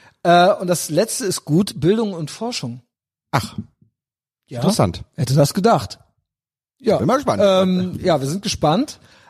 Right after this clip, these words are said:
Speaker 1: Äh, genau, Wahlen sind ja eh ein
Speaker 2: Aber Bildung
Speaker 1: einziger
Speaker 2: finde ich
Speaker 1: Scam.
Speaker 2: gut. Ich glaube, die F D P will da einfach sagen, äh, die wollen halt, äh, Ausbau, technologischen Ausbau an den Schulen haben, die wollen Internet, den ganzen Kram halt haben, das, dafür sind die zuständig. Und, ähm,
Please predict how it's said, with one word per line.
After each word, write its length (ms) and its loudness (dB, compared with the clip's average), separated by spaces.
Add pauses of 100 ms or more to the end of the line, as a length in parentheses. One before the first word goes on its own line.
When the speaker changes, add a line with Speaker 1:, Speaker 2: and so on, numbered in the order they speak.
(140)
Speaker 1:
Äh, 540 4
genau, 380 -6
Wahlen 320 4
sind 100 2
ja 80 4
eh 180 4
ein 160 0
Speaker 2:
Aber 140 2
Bildung 220 4
Speaker 1:
einziger 60 2
Speaker 2:
finde 160 2
ich 40 6
Speaker 1:
Scam. 120 6
Speaker 2:
gut. 140 2
Ich 80 -8
glaube, 240 0
die 120 -2
F 100 0
D 120 -6
P 180 2
will 80 2
da 120 4
einfach 200 2
sagen, 320 0
äh, 360 0
die 160 -8
wollen 320 2
halt, 380 2
äh, 260 0 (400)
Ausbau, 640 2
technologischen 560 -4
Ausbau 340 2
an 80 2
den 80 -2
Schulen 340 0
haben, 300 4
die 120 0
wollen 220 4
Internet, 320 0
den 60 -2
ganzen 260 -2
Kram 260 0
halt 100 0
haben, 220 -2
das, 160 -6
dafür 220 -2
sind 160 -8
die 60 -12
zuständig. 600 -2 (520)
Und, 400 -2
ähm, 260 -2